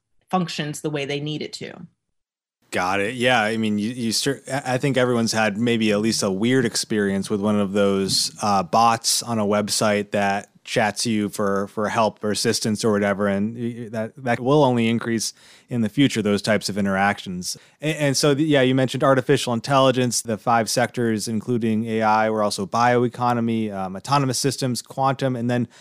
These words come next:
Speaker 2: semiconductors, which we've, uh, talked about a little bit here today.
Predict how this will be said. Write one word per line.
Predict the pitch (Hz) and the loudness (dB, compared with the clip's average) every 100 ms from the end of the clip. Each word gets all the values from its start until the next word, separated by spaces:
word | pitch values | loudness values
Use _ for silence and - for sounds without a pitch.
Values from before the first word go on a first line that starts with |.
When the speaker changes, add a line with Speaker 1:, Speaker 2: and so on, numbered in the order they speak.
| - - | -20 -6
Speaker 2:
semiconductors, | - 202 202 170 131 110 101 110 104 95 | 2 4 4 2 0 0 -2 -6 -8 -6
which | 120 113 123 | -6 -6 -2
we've, | 120 110 | -2 -2
uh, | 123 117 110 | -2 -2 -2
talked | - 135 127 | -4 -6 -4
about | 123 117 107 | 0 0 -2
a | |
little | 117 143 143 | 0 2 4
bit | 139 135 | 2 0
here | 127 131 | 0 0
today. | - 117 120 117 117 | -2 -2 0 2 0